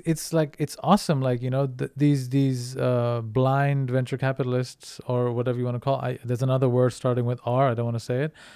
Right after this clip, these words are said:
but, you know, these, these other people sort of who, you know, have, who wouldn't invest in these founders, uh, despite being a great, uh, building a great product, building a great company.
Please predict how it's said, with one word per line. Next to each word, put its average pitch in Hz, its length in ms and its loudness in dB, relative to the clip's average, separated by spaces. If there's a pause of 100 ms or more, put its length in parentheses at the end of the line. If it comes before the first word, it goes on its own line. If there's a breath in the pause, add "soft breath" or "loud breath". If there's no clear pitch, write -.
(160 loud breath)
but, 135 240 2 (180 soft breath)
you 147 60 0
know, 143 60 2
these, 139 340 0
these 143 240 0
other 151 540 2
people 147 380 2
sort 139 220 2
of 127 100 -2
who, 135 360 2 (460 soft breath)
you 147 100 0
know, 131 100 2
have, 135 420 0 (340)
who 131 100 2
wouldn't 175 440 6
invest 131 420 0
in 127 100 0
these 120 180 -2
founders, 123 840 -2
uh, 117 180 -2 (560)
despite 135 640 0
being 131 180 0
a 117 40 -4
great, 123 520 0
uh, 113 220 -2 (520)
building 135 260 4
a 127 40 2
great 120 240 2
product, 131 380 2
building 120 240 -2
a 117 40 -4
great 113 200 -2
company. 143 360 -2